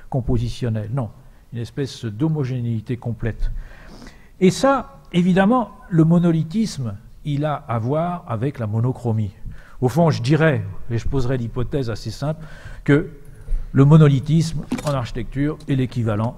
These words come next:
du mo-, du, du monochrome en peinture. C'est l'équivalent. Qu'est-ce qu'on appelle monochrome ? Évidemment, je vais me rapporter à celui qui en a peut-être donné le premier la définition, c'est-à-dire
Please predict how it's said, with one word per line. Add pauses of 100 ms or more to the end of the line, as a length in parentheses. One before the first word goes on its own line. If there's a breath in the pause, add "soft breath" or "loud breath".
(180)
du
mo-,
du, (320)
du
monochrome
en
peinture. (320)
C'est
l'équivalent. (180)
Qu'est-ce
qu'on
appelle
monochrome ?
Évidemment, (440 loud breath)
je
vais
me (140)
rapporter
à
celui
qui
en
a
peut-être
donné
le
premier
la
définition,
c'est-à-dire